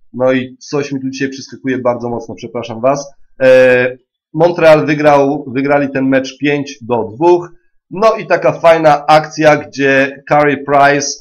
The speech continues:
obczaskał sobie trochę, e, Kyla Palmieri. No, jak bramkarz się bije, to zawsze jest wesoło. E, jak bramkarz bije swojego, swojego,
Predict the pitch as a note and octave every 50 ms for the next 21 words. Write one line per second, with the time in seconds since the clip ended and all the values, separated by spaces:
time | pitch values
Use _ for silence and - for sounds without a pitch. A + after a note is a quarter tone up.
0 | - - - _ _ _ _ _ _ _ _ _ _ _ _ _ _ - G#3 G#3
1 | G#3 - - F3 E3+ E3+ E3+ - E3+ D#3 D3+ D3+ - D#3+ D3+ D3 C#3 - D3 C#3+
2 | - - D3 C#3 C3+ C3+ C3+ C#3 - C3 C#3 B2+ B2 B2 A#2+ A#2+ A#2 - - D3
3 | D3 C#3+ C#3+ C3+ C3 C3+ - - C3 B2+ B2 A#2+ B2 B2 B2+ B2 A#2+ A#2+ A#2+ A#2
4 | A#2 A2+ - _ _ _ _ _ - F3 F3+ F3 F3 - E3+ D3+ C#3 C#3+ E3 F3
5 | F3+ F3+ F3 - - - D3 C#3 C#3+ D3+ D3 D3 D3 C#3 C3 - B2+ - C3 B2
6 | A2 A#2 A#2+ B2 - - E3 D#3+ D#3+ D#3 D#3 D3+ D3+ D#3 - _ _ _ _ -
7 | C3+ C3+ C3+ C3+ C3+ C3 C3 C3 B2+ B2+ B2+ C3+ D3 D3+ C#3+ C3+ C#3+ D3 C#3+ -
8 | - C3 A#2+ A#2+ B2 C3 C3+ C3+ C3 C3 C3+ C3 C3+ - - _ _ _ _ _
9 | _ _ _ _ _ _ - - - - C#3 C#3 C#3 C3 C3 B2+ B2+ B2 B2 B2+
10 | - _ _ _ _ _ _ _ _ _ - A2+ A2 G#2 F#2 F2 D#2